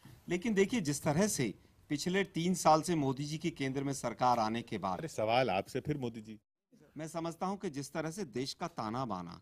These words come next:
Speaker 1: खासतौर पर आर्थिक और सामाजिक ताना बाना विखंडित हुआ देश का, ये हमारे लिए एक जरूरी हो गया कि एक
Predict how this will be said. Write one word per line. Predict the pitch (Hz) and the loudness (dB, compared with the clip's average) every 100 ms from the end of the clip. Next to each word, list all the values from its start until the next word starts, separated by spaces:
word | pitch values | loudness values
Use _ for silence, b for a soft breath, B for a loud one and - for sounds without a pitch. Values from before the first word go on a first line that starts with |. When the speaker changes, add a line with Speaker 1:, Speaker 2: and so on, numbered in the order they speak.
| - | -8
Speaker 1:
खासतौर | 131 - 160 | -8 -6 -10
पर | 165 165 | -8 -6
आर्थिक | 120 110 - 180 | -4 -4 -6 -4
और | 156 | -4
सामाजिक | - 110 113 131 180 | -2 0 0 2 0
ताना | - 113 120 | 0 -2 0
बाना | 113 113 131 | 0 -2 -2
विखंडित | 123 110 117 120 147 127 | -6 -6 -4 0 0 0
हुआ | 117 101 | -2 -2
देश | 95 87 | -4 -8
का, | - 95 - _ _ _ 143 | -10 -12 -14 _ _ _ -2
ये | 185 | -2
हमारे | 139 135 147 202 | 0 0 0 0
लिए | 196 214 | -2 -4
एक | 131 | -4
जरूरी | 123 127 175 202 | -2 0 0 2
हो | 165 | 2
गया | 160 190 226 b b b b | 4 2 2 b b b b
कि | 185 - | -4 0
एक | 190 220 | -2 -2